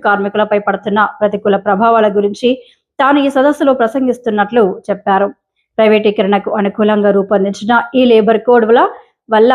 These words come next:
కార్మికుల సామాజిక భద్రత, హక్కులు దెబ్బతింటున్నాయని ఆయన ఆవేదన వ్యక్తం చేశారు. ఎన్టీపీసీ పవర్ గ్రిడ్,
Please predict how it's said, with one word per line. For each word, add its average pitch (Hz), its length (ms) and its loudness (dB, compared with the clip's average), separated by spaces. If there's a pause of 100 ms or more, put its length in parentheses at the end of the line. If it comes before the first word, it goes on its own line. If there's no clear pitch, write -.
(880)
కార్మికుల 320 500 2 (140)
సామాజిక 285 460 0 (100)
భద్రత, 220 320 -2 (360)
హక్కులు 254 320 0 (160)
దెబ్బతింటున్నాయని 220 880 -2 (160)
ఆయన 214 140 -12 (100)
ఆవేదన 208 300 0
వ్యక్తం 190 280 -8
చేశారు. 202 340 0 (500)
ఎన్టీపీసీ 311 540 2 (160)
పవర్ 240 280 2
గ్రిడ్, 247 240 2